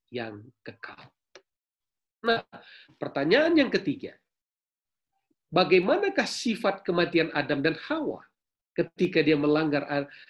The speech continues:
eh, perintah Tuhan dan ketika dia berdosa? Sifatnya pasti.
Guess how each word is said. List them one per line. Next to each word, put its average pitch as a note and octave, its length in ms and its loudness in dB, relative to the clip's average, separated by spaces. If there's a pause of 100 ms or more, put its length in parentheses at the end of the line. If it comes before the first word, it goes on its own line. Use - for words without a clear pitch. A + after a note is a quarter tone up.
(120)
eh, C3 600 -4 (1160)
perintah F3 480 0
Tuhan D4 320 4
dan D3 240 -2
ketika D#3+ 320 -2
dia F#3+ 160 2
berdosa? A#3+ 560 2 (1500)
Sifatnya D3 880 -4 (480)
pasti. A2+ 480 -8